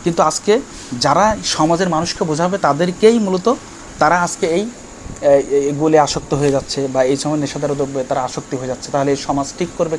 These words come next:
কারা বা কে? আল্লাহ রাব্বুল আলামিন আমাদের সঠিকটি বোঝার তৌফিক দান করুন, আল্লাহুম্মা আমিন। আমি আজকের আলোচনার দ্বিতীয় আলোচক, আমাকে এটা দিয়ে আপ্যায়ন করতে দেওয়া হয়েছে।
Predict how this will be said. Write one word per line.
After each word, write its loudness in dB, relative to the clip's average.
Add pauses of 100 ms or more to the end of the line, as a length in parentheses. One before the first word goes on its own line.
কারা 0 (220)
বা -4
কে? 4 (760)
আল্লাহ 2
রাব্বুল 0
আলামিন 2
আমাদের -4
সঠিকটি -6
বোঝার -4
তৌফিক -4
দান -4
করুন, -4
আল্লাহুম্মা -2
আমিন। -2 (360)
আমি 0
আজকের -2
আলোচনার -2
দ্বিতীয় 0
আলোচক, 0 (300)
আমাকে 0
এটা -4
দিয়ে -6
আপ্যায়ন -8
করতে -10
দেওয়া -4
হয়েছে। -6